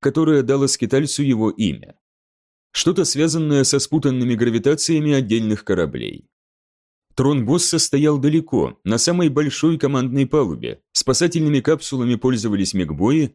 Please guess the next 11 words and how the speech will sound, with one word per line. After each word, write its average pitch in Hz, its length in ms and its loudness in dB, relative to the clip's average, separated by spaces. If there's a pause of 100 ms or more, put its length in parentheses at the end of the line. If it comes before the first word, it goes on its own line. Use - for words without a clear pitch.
а 135 120 0
старый 156 340 0
скалогрок 127 640 0
проповедовал, 110 800 0
зажигал 92 600 -2 (160)
и 147 120 2
вещал 170 440 0
где-то 147 320 0
в 117 60 -2
нижних 123 380 -2
тоннелях. 60 580 -6